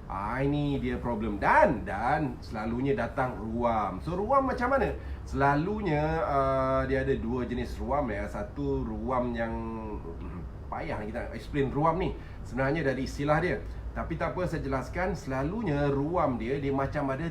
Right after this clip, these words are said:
ti-, dia ada pendarahan bawah kulit tau. Okey, dia bukan atas kulit, di bawah kulit. Maksudnya macam ambil ink, uh, apa ni, pen merah tu titik-titik kan dekat, selalunya ke bahagian flexor.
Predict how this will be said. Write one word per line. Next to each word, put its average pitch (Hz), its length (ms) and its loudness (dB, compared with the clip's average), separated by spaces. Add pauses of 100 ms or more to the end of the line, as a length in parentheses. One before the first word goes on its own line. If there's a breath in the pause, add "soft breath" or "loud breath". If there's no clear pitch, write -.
ti-, 139 160 -4 (400)
dia 156 160 -2 (400)
ada 135 240 0
pendarahan 156 480 6
bawah 143 160 2
kulit 143 240 2
tau. - 100 -6 (400 loud breath)
Okey, 165 220 -2 (160)
dia 190 160 4
bukan 208 240 2
atas 185 240 2
kulit, - 320 0
di 196 180 -2
bawah 170 380 10
kulit. - 400 -2
Maksudnya 190 500 0
macam 160 460 2
ambil 185 240 -2 (520)
ink, 190 220 -2 (540)
uh, 123 240 2
apa - 160 -2
ni, 123 280 0
pen 190 200 0
merah 196 400 4
tu 170 100 -4
titik-titik 170 560 -4
kan 185 220 0
dekat, 156 480 0
selalunya 139 340 0
ke 143 140 -4
bahagian 123 260 2
flexor. 131 480 -4